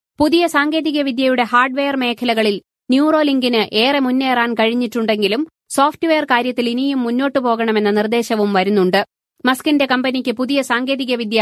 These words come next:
ഇതുവരെ പരീക്ഷിക്കാൻ കഴിഞ്ഞത് കുരങ്ങന്മാരിൽ മാത്രമായിരുന്നതും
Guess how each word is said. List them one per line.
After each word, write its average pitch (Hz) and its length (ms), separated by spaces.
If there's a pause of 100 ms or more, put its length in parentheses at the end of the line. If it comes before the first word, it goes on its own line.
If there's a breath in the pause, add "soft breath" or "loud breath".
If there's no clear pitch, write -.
(140)
ഇതുവരെ 233 340
പരീക്ഷിക്കാൻ 233 600
കഴിഞ്ഞത് 208 400 (320 loud breath)
കുരങ്ങന്മാരിൽ 285 720
മാത്രമായിരുന്നതും 214 880